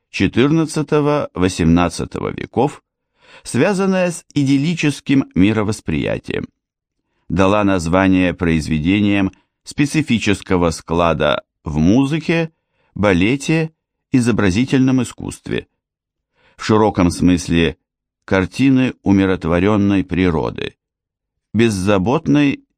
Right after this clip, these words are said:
сельской жизни. В наше время нередко употребляется иронически. Паттерн.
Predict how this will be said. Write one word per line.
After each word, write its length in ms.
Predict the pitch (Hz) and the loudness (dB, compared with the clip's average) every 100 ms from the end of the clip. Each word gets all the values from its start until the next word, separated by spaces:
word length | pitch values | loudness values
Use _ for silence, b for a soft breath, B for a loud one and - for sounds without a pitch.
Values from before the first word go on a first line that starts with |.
| - | -16
сельской 640 | - 104 101 - - 87 | -2 0 0 -2 -2 -2
жизни. 520 | 71 52 50 50 50 _ _ _ _ _ _ b b b | -2 -6 -6 -6 -8 _ _ _ _ _ _ b b b
В 80 | 92 | 0
наше 320 | 170 202 202 | 0 0 -2
время 500 | 180 185 180 175 165 _ _ _ _ | 0 0 0 -2 -6 _ _ _ _
нередко 540 | 107 113 120 - - 147 | 0 2 0 -4 -2 0
употребляется 1120 | 120 101 101 98 101 127 120 - - 110 - _ - | 0 -2 0 0 2 0 -2 -6 -2 -2 -2 _ -2
иронически. 1040 | 107 110 110 107 95 - - - - - _ _ _ _ _ _ _ _ _ _ _ _ _ _ _ _ - | 0 2 2 0 0 -6 -12 -12 -10 -10 _ _ _ _ _ _ _ _ _ _ _ _ _ _ _ _ -2
Паттерн. 920 | 147 104 - - 78 67 76 57 | 0 0 -4 -4 -2 0 -2 -4